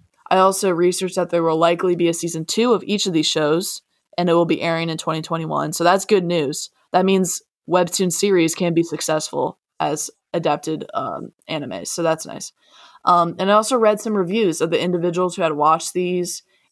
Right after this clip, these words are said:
and also read the titles. And overall, they were all really positive, and they were in support of an un-, unordinary anime.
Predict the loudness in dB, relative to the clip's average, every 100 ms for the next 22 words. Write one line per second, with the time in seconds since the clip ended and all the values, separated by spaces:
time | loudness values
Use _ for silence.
0 | -8 -8 -8 0 2 2 0 0 0 0
1 | -2 -2 0 2 2 0 -2 2 2 4
2 | 6 4 4 2 4 4 4 2 2 2
3 | 2 2 -2 -4 -6 -10 -4 -2 0 -2
4 | -6 -2 0 0 -2 -6 -6 -8 -8 -4
5 | -2 -4 -6 -10 -10 -10 -8 -8 -10 -12